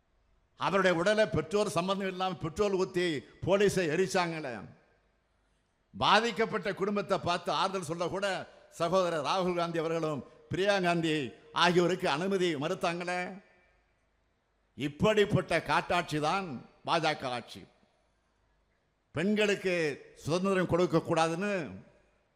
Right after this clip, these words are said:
பாஜகவை சேர்ந்த முதலமைச்சர் யோகி பேசினாரு. இதையெல்லாம் மோடி தடுத்தாரா? மோடி இந்த நாட்டுக்கு செய்தது என்ன? ஒரு தாய் மக்களா வாழுற மண்ணுல மதவெறியை விதைச்சு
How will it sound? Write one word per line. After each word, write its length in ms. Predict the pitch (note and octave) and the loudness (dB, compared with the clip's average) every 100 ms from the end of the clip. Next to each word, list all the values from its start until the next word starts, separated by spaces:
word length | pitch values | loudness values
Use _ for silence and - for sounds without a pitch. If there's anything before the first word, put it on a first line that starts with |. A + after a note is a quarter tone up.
| _ _ _ _ - | _ _ _ _ -8
பாஜகவை 640 | C3 F3+ G3 G3 G3 F#3+ F3+ | -2 2 2 2 2 2 2
சேர்ந்த 440 | E3 E3 E3 G3 | 0 -2 -2 -4
முதலமைச்சர் 580 | E3+ F3 F3+ E3+ D3+ D3+ | -2 -2 -2 -2 -4 -4
யோகி 240 | G3+ G3 | -2 -2
பேசினாரு. 580 | F#3+ F#3 G3 F#3 E3+ C3 E2 - - _ _ _ _ _ _ _ _ _ _ _ | -2 -4 -4 -4 -4 -6 -12 -20 -20 _ _ _ _ _ _ _ _ _ _ _
இதையெல்லாம் 460 | C3+ F3 F#3 G#3 F3+ | -2 0 4 4 2
மோடி 180 | G3 F3 | 0 0
தடுத்தாரா? 520 | D#3 E3+ E3+ D#3 E3+ G3 D3+ G#2 - _ _ _ _ _ _ _ _ _ _ - | 0 0 0 0 -2 -4 -6 -14 -20 _ _ _ _ _ _ _ _ _ _ -6
மோடி 240 | D3 G#3 | 0 4
இந்த 200 | A3 G#3 | 4 4
நாட்டுக்கு 500 | E3+ F#3 G3+ G3+ G3 | 4 2 0 -2 -2
செய்தது 320 | E3 F#3+ F#3 F3+ | -2 0 0 0
என்ன? 200 | F#3+ F#3+ C#3 F2+ - _ _ _ _ _ _ _ _ _ _ _ | -2 -6 -8 -12 -20 _ _ _ _ _ _ _ _ _ _ _
ஒரு 280 | G#2+ D3 F#3+ | -4 0 0
தாய் 340 | G#3+ F#3+ F#3 E3 | 2 2 2 -2
மக்களா 560 | D3+ F3 F#3+ G3+ G3 - | -2 0 0 0 -4 0
வாழுற 340 | C#3+ F#3 F#3+ F3 D#3 | 2 4 2 -2 -4
மண்ணுல 280 | D#3+ D3 D3 F#3 G3+ G3 - _ _ _ _ _ _ _ _ _ _ - G2 | -6 -4 -4 -4 -8 -14 -20 _ _ _ _ _ _ _ _ _ _ -12 -6
மதவெறியை 560 | C3 F#3+ G#3+ G#3+ F#3+ F3 | -2 0 2 4 4 2
விதைச்சு 360 | D#3+ F#3 - | 0 -2 0